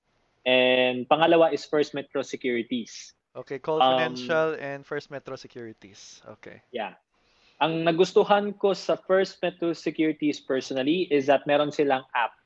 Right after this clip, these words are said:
Speaker 1: sa phone
Speaker 2: Ah, ang
Speaker 1: compared
Speaker 2: Call
Speaker 1: to Call
Speaker 2: Financial,
Speaker 1: Financial.
Speaker 2: wala eh.
Speaker 1: Mm.
Speaker 2: Yeah, oo.
Speaker 1: So, you can see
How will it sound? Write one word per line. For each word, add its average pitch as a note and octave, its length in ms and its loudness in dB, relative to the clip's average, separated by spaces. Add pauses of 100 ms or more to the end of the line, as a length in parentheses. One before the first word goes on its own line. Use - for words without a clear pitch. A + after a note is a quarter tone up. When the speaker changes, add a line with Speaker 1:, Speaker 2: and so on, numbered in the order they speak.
(160)
Speaker 1:
sa - 160 0
phone C#3+ 440 -2 (220)
Speaker 2:
Ah, D#3 200 -4
ang E3 120 4
Speaker 1:
compared E3+ 160 6
Speaker 2:
Call F3+ 160 6
Speaker 1:
to - 40 -12
Call - 200 6
Speaker 2:
Financial, D#3 280 2
Speaker 1:
Financial. D3+ 120 0
Speaker 2:
wala E3 240 2
eh. B2 180 -6 (400)
Speaker 1:
Mm. C3 360 -8 (100)
Speaker 2:
Yeah, C3+ 420 -2
oo. C#3+ 140 -4
Speaker 1:
So, D3 80 6 (340)
you D3 160 2
can D3+ 160 2
see E3 240 4